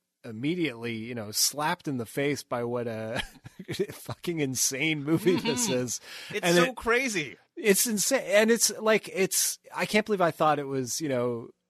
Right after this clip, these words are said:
Speaker 1: <laughs> it was Sam Raimi being reined in, because it is so Sam Raimi all of the time, <laughs> nonstop for ninety-five minutes.
Speaker 2: Well, I think that he was reined in. And I
Speaker 1: He
Speaker 2: think what I
Speaker 1: was, yeah.
Speaker 2: remember from,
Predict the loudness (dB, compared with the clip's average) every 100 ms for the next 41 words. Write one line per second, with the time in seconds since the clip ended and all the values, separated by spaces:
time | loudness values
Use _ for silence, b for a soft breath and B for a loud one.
0 | _ _ 0 0 -2 0 0 0 0 2
1 | 2 2 2 0 0 0 -2 -4 -4 -2
2 | -2 -2 0 0 2 0 0 -6 B B
3 | -2 6 8 8 8 8 6 6 6 8
4 | 6 6 4 4 4 2 2 2 -2 -2
5 | 2 4 4 2 0 4 4 6 2 0
6 | -2 -2 4 4 6 4 6 4 4 0
7 | 0 4 4 2 2 4 4 0 -2 -2
8 | -6 -8 B B 0 4 2 0 0 0
9 | 0 -4 -2 2 2 0 -4 -2 0 -2
10 | -2 -4 -4 -6 -6 -6 2 6 6 4
11 | 0 -2 -4 -2 -2 -2 -4 -4 -2 -2
12 | -6 -12